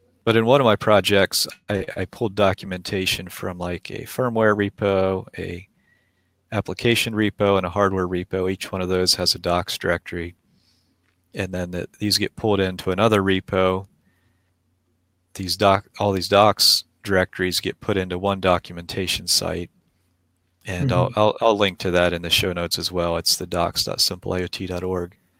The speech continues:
Speaker 1: site. And I think that's a nice way to make nice user-facing documentation, but yet the documentation, uh, is also with the source code, very readable in a text editor,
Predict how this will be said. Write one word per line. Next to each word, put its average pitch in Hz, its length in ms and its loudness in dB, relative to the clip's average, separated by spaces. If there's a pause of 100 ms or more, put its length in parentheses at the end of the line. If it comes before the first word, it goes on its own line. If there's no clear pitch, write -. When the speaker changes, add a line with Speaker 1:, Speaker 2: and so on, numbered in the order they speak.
(480)
Speaker 1:
site. 90 500 -2 (280)
And 90 340 -14 (340)
I 131 100 2
think 143 220 2
that's - 420 2 (240)
a 104 80 -4
nice 110 360 2
way 107 180 6
to 95 80 2
make 98 340 -4
nice 98 300 0
user-facing 98 680 -2
documentation, 92 1040 -4
but 95 180 -2
yet 95 220 0
the 92 100 -6
documentation, 98 960 -2
uh, - 80 -10 (100)
is 90 140 -6
also 113 320 2
with 92 160 -2
the - 120 -8
source 123 340 -2
code, 113 340 -2
very 95 220 -2
readable 95 360 -4
in 90 60 -8
a 90 60 -10
text - 380 -6
editor, 101 500 0